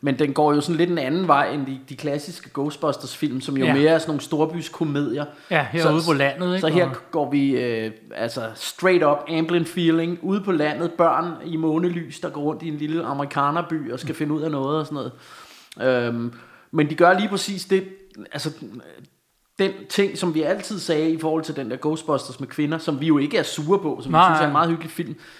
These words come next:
Speaker 1: men det der med, hvorfor rebooter de den? Det ville være så let lige at sige,
Speaker 2: Det er
Speaker 1: "Hov,
Speaker 2: deres
Speaker 1: vi
Speaker 2: fair.
Speaker 1: fandt noget gammelt
Speaker 2: Ja.
Speaker 1: udstyr," og, fra, fra, og så ligesom acknowledge, at den gamle film eksisterede, og så
Speaker 2: Mhm.
Speaker 1: går vi på et nyt eventyr, ikke?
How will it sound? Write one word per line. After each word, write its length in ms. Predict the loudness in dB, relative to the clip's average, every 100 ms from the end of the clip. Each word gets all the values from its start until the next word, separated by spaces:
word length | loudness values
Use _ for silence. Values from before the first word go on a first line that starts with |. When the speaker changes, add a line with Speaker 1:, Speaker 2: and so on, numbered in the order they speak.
| -10
Speaker 1:
men 140 | -6 -2
det 100 | 0
der 100 | 2
med, 160 | 2
hvorfor 380 | -2 -10 -8 -4 0
rebooter 480 | 0 0 -2 0
de 100 | 0
den? 80 | -2 -6
Det 200 | -8 -8
ville 140 | -2
være 140 | 0 0
så 140 | -4 0
let 220 | 0 0
lige 160 | -4 -4
at 60 |
sige, 340 | -2 -2 -4 -4 -18 _ _ _ _ _ 0
Speaker 2:
Det 60 |
er 40 | 2
Speaker 1:
"Hov, 60 |
Speaker 2:
deres 200 | 4 2
Speaker 1:
vi 60 | -2
Speaker 2:
fair. 180 | 2 2
Speaker 1:
fandt 160 | 2
noget 200 | -2 -4
gammelt 340 | 0 -2 0 2
Speaker 2:
Ja. 60 |
Speaker 1:
udstyr," 280 | 2 0 0
og, 540 | 0 0 -2 0 -2 -6
fra, 300 | -4 0 0 -2
fra, 160 | -10 -16 -6
og 160 | -4
så 180 | 0 -2 -2
ligesom 220 | -4 -2
acknowledge, 720 | -2 2 4 4 2 -2 -6
at 120 | -6
den 80 | 0
gamle 280 | 2 2 -2
film 260 | -4 -4
eksisterede, 580 | -4 -6 -4 0 0 -2 -6
og 120 | -2
så 60 | 0
Speaker 2:
Mhm. 60 | 2
Speaker 1:
går 100 | 2
vi 80 | 0
på 60 | -4
et 80 |
nyt 160 | -2 -2
eventyr, 340 | -4 -4 -4
ikke? 160 | -6 -8